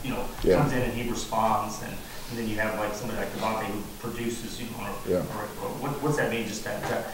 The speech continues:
Speaker 1: that being in a situation where your numbers are so down and
Speaker 2: Yeah.
Speaker 1: you need to rely on everybody you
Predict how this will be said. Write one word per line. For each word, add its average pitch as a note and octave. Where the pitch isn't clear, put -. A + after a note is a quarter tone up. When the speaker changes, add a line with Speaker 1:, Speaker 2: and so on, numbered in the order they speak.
Speaker 1:
that A#2+
being C3+
in B2+
a A#2
situation A#2
where G#2+
your G#2
numbers A#2
are -
so A2+
down G#2+
and F2+
Speaker 2:
Yeah. F2+
Speaker 1:
you B2+
need D3+
to -
rely B2
on B2
everybody A#2
you -